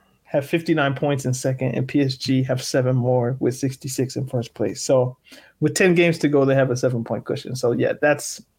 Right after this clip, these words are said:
that's pretty much wrapped up. So I think P S G, uh,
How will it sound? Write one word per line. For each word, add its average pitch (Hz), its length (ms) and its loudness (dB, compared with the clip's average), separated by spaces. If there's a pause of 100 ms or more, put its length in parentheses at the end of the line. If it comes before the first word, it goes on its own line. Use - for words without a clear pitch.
that's 131 160 -2
pretty 143 220 -2
much 123 200 -4
wrapped 117 300 -2
up. - 260 -4
So 123 260 0
I 123 60 2
think 135 240 -2
P 143 140 2
S 127 140 0
G, 131 360 2 (480)
uh, 117 460 2